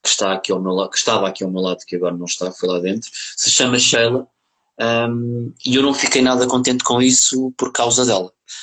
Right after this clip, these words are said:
O que é que você me tem a dizer em relação a isso?"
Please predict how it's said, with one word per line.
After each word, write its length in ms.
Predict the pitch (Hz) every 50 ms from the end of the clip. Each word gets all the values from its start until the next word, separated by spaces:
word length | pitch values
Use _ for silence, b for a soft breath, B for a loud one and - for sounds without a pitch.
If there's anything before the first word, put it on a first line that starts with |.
| B B
O 80 | 101 -
que 100 | - 110
é 60 | 107
que 60 | -
você 300 | 113 104 - - - 107
me 120 | 104 107
tem 220 | 107 - 107 104 101
a 40 | 98
dizer 440 | 101 101 98 104 101 107 110 107 b b b b b b -
em 120 | 107 110
relação 420 | 107 - 110 101 - - 110 107 107
a 60 | 101
isso?" 320 | 90 - - - - -